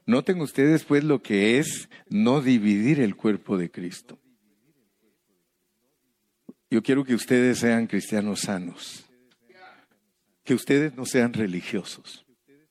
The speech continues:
porque lo que cega a los cristianos es la religiosidad. Por eso no se lamenten si son carnales.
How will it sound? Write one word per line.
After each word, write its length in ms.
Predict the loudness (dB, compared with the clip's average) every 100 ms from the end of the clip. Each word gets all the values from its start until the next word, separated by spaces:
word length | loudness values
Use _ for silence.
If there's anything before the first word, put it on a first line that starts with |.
| _ _ _ _ _ _ _ _ _ _
porque 280 | -2 0 2
lo 200 | 2 0
que 160 | -2 -4
cega 800 | 0 2 2 2 0 -2 -6 _
a 180 | -8 -4
los 200 | -4 -4
cristianos 680 | -10 -14 -2 -2 0 -2 0
es 180 | 0 0
la 160 | -4
religiosidad. 1300 | -2 -2 -2 -2 -4 -4 -6 -6 -12 -12 -12 -14 -18 -20 _ _ _ _ _ _ _ _ _ _ _ _ _ _ _ _ _ _ _ _ _ _ _ _ _ _ _ _ _ _ _ _ _ _ _ _ _ _ _ -4
Por 140 | -2
eso 180 | 0 0
no 140 | 0
se 120 | 2
lamenten 560 | 2 2 0 0 -2 -4
si 120 | -4
son 200 | -4 -4
carnales. 720 | -2 -2 0 0 -2 -10 -18